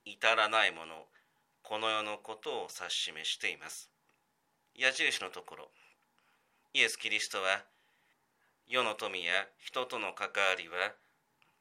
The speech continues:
神を信じる者にとっても生きていく上で欠かせないものだとおっしゃった。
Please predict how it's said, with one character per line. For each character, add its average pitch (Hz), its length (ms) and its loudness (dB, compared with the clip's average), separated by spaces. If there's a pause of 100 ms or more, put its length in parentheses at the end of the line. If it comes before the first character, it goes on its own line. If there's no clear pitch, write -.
神 135 340 6
を 110 100 0
信 135 320 0
じ 135 120 -2
る 123 100 -2
者 123 240 0
に 117 120 -2
と 120 180 -6
っ - 80 -20
て 104 140 -6
も 95 240 -4 (580)
生 160 160 2
き - 160 -16
て 113 340 0
い 110 160 -6
く - 140 -14 (200)
上 117 200 4
で 107 260 0 (380)
欠 107 220 2
か 123 140 10
せ 131 160 -4
な 120 140 8
い 110 60 4
も 107 100 -2
の 107 140 -2
だ 98 220 2 (100)
と 104 100 -8
お 90 60 -4
っ - 20 -2
し - 180 0
ゃ 76 40 -8
っ 73 60 -14 (120)
た。 58 160 -14